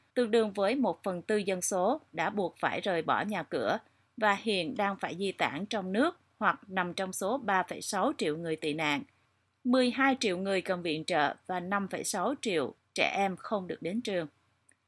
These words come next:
Đại sứ Ukraine Sergei Kislisi kêu gọi tất cả các quốc gia hãy chống lại cuộc chiến của Nga trên đất nước ông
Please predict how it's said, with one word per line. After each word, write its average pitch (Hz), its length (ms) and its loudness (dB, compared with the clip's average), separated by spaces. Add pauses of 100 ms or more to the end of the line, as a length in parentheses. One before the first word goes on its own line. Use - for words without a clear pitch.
(160)
Đại 185 200 6
sứ 226 420 2 (160)
Ukraine 196 420 -2 (220)
Sergei 202 600 0 (140)
Kislisi 202 720 0 (280)
kêu 285 140 4
gọi 180 240 8
tất - 180 0
cả 175 240 6
các 277 140 -2
quốc 320 200 -6
gia 208 220 8
hãy 165 200 -2
chống 220 320 -2
lại 165 160 0
cuộc 165 200 -6
chiến 233 220 -4
của - 180 -6
Nga 180 320 0
trên 175 180 -2
đất 247 180 -2
nước 269 140 2
ông 185 260 0